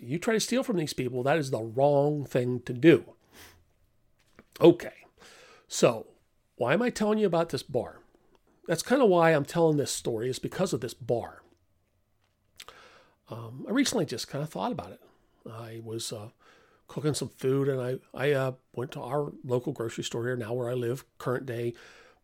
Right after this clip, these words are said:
bought some hamburger, made a ham-, made a hamburger patty, cooked it on my stove, and I just started to remember this, right? I started to remember when I was a child. So it was a big deal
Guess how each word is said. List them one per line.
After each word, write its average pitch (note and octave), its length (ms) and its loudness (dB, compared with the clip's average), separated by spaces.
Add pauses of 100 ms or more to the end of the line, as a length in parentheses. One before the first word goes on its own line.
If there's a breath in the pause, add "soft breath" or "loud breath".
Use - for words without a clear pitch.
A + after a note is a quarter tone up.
bought C#3+ 200 4
some C#3+ 120 -2
hamburger, C3+ 440 2
made C3+ 220 2
a - 20 -4
ham-, B2+ 340 0 (140)
made C3 280 -2
a B2 100 -4
hamburger C#3 500 0
patty, B2+ 500 -2 (220 soft breath)
cooked - 240 -2
it D3+ 100 4
on C3+ 140 2
my B2+ 140 0
stove, A2 520 -4 (600 soft breath)
and C#3+ 160 2
I D3 80 0
just D3+ 240 -2
started A2+ 340 -6
to B2+ 80 -10
remember C#3+ 380 -2
this, - 420 -14 (720)
right? D#3+ 200 -8
I D3 120 -10
started A3+ 340 -6
to A3 40 -2
remember F3 240 2
when C3 120 -4
I C#3 60 -4
was A#2 140 -8
a A2+ 40 -12
child. F#3 600 -6 (1200 soft breath)
So - 480 2
it - 80 -4
was D3+ 160 -2
a D#3 40 -4
big D3+ 380 -4
deal C#3+ 440 0